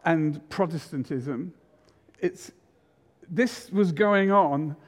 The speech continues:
much earlier than the sixteenth century. In fact, we find examples of this straying away from scriptural doctrine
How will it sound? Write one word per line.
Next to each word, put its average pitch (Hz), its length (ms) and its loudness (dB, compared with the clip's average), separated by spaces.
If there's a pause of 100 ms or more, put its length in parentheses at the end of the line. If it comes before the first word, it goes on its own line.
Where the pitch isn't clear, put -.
(280)
much 208 440 2
earlier 185 380 4
than 156 220 -2
the 160 80 -4
sixteenth 147 560 -4
century. 139 600 -4 (1300)
In 170 120 2
fact, 208 320 0
we 185 100 0
find 214 280 0
examples 185 680 0
of 143 180 -6
this 151 340 -8 (320)
straying 190 720 0
away 180 380 2
from 156 220 -6
scriptural - 580 -6
doctrine 147 640 -8